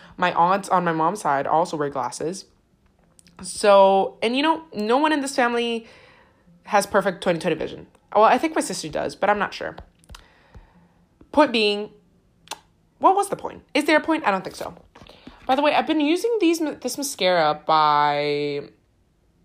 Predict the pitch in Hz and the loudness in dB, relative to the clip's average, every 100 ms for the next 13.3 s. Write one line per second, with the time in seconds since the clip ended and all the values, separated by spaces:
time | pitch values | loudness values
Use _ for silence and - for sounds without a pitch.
0 | _ 185 233 220 170 175 165 143 170 196 | _ -14 -12 -2 2 2 2 0 -2 -6
1 | _ 170 170 156 143 - 73 175 175 _ | _ -8 -6 -6 -8 -8 -8 -10 -14 _
2 | - 180 165 156 - 139 156 139 151 - | -8 -8 -8 -10 -8 -8 -6 -8 -10 -14
3 | - 165 151 - - - - _ _ _ | -8 -8 -8 -10 -10 -12 -14 _ _ _
4 | _ _ _ _ _ _ - 190 - - | _ _ _ _ _ _ -12 -12 -8 -6
5 | 220 - 269 277 - _ _ _ 180 165 | -6 -6 -6 -6 -10 _ _ _ 0 0
6 | - _ _ _ _ _ _ _ _ _ | -6 _ _ _ _ _ _ _ _ _
7 | _ _ _ - - 226 226 226 226 220 | _ _ _ -8 2 2 4 0 0 -2
8 | 220 220 208 180 180 196 202 196 196 190 | -4 -4 -6 2 2 2 -2 -4 -6 -8
9 | 190 185 - 196 214 202 196 180 - 180 | -8 -10 -10 -6 0 2 0 -2 0 4
10 | 175 170 - 190 190 196 190 - - - | 4 0 -2 -2 -2 -6 -6 -12 -14 -10
11 | 202 208 208 214 175 165 185 190 175 175 | -6 -4 -4 -2 2 0 0 -6 -8 -6
12 | 175 170 156 156 170 160 151 - 185 185 | -4 -2 0 0 0 -4 -8 -2 0 2
13 | 185 190 | 2 0